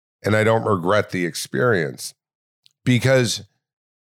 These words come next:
when we're rejected in our life, whether we're walking into it extremely naive or not,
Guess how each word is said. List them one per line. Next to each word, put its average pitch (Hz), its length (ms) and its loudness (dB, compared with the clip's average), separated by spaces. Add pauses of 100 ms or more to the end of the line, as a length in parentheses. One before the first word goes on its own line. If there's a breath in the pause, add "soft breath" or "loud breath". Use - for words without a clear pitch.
(160)
when 131 300 2
we're 160 240 4
rejected 123 760 0
in 110 140 2
our 98 140 4
life, 85 640 -2
whether 101 380 2
we're 98 200 2
walking 90 500 0
into 90 380 -2
it 87 100 -2
extremely 87 540 -4
naive 82 440 -2
or 76 80 -6
not, 82 440 -2